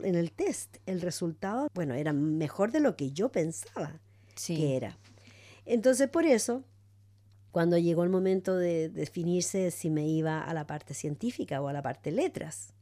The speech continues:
Speaker 1: yo dije, "Bueno, me tengo que ir a la parte letras porque quiero a toda costa eludir las matemáticas, los números y qué sé
Speaker 2: Sí,
Speaker 1: yo".
Speaker 2: yo.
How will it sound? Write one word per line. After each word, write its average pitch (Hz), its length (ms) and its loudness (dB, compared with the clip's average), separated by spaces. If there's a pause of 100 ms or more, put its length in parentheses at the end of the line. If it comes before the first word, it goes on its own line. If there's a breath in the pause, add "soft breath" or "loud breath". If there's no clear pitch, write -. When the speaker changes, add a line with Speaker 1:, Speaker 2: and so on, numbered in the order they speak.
(120)
Speaker 1:
yo 160 80 0
dije, 156 200 -4
"Bueno, 151 220 -2
me 135 120 0
tengo 147 260 -2
que 156 80 -6
ir 151 60 -2
a 147 40 0
la 143 120 -2
parte 156 280 -4
letras 160 300 0
porque 147 260 -6
quiero 165 380 0
a 175 140 -2
toda 170 280 4
costa 170 480 -2
eludir 165 720 -2
las 165 200 -2
matemáticas, 143 760 -4
los 147 140 -4
números 143 420 -4
y 151 80 0
qué - 140 -12
sé - 140 -6
Speaker 2:
Sí, 339 40 0
Speaker 1:
yo". 285 140 -4
Speaker 2:
yo. - 100 -10